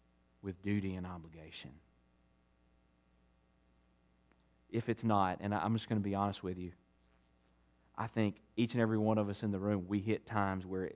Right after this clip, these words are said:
it's not like this all the time. And if I'm, if I'm honest with you, if I'm transparent with you, there are times where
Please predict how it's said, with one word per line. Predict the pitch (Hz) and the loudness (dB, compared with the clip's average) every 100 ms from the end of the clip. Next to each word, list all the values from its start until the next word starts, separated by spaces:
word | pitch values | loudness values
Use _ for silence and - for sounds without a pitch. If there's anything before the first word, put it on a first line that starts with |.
| - | -12
it's | 104 - | -12 -2
not | 104 85 | 0 0
like | 98 101 - | -2 -4 -6
this | 98 101 | -6 -6
all | 92 | -6
the | 87 | -10
time. | - 90 82 87 _ _ _ _ _ _ _ _ _ _ | -12 -12 -12 -16 _ _ _ _ _ _ _ _ _ _
And | 113 | 0
if | 107 | 4
I'm, | 104 110 110 | 6 6 4
if | 107 104 | 0 4
I'm | 104 104 | 4 4
honest | 107 104 101 - | 2 2 0 -2
with | 104 95 | -2 0
you, | 98 | 0
if | 107 | 0
I'm | 104 | -2
transparent | 117 101 - 117 104 90 | 0 -2 0 0 0 0
with | 98 | -2
you, | 95 92 - - - | -2 -8 -12 -20 0
there | 113 110 | 2 4
are | 104 | 2
times | 110 104 104 98 | 2 2 2 0
where | 98 101 | -2 -2